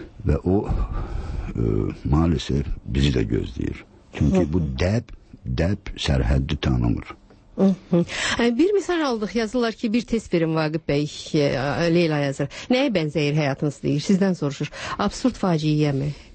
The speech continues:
Speaker 2: İkinci, darıxdırıcı mahnıya, aramsız təkrarlanan eyni görüntülü filmə,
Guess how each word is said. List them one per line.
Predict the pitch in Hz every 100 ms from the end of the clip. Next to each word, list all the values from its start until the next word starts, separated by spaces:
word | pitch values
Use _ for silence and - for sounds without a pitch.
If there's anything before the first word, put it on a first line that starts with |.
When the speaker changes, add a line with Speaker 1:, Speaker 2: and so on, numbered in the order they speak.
| -
Speaker 2:
İkinci, | - 170 156 151
darıxdırıcı | 160 160 - 156 180
mahnıya, | 165 143 143 139 135 139 -
aramsız | 151 151 156 - -
təkrarlanan | 156 160 143 143 147 160 -
eyni | 196 202 175
görüntülü | 160 147 143 -
filmə, | 151 139 135 139 196